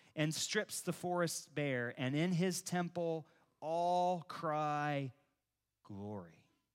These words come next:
The Lord sits enthroned over the flood, over chaos.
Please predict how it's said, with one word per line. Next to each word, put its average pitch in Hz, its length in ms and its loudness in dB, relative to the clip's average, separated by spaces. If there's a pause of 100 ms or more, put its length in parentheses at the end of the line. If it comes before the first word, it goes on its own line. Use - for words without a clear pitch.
(1040)
The 120 100 -2
Lord 156 580 0 (200)
sits - 760 -2
enthroned 165 1200 -2
over 151 320 0
the 135 80 -2
flood, 127 480 -4
over 143 280 -4
chaos. - 1040 -10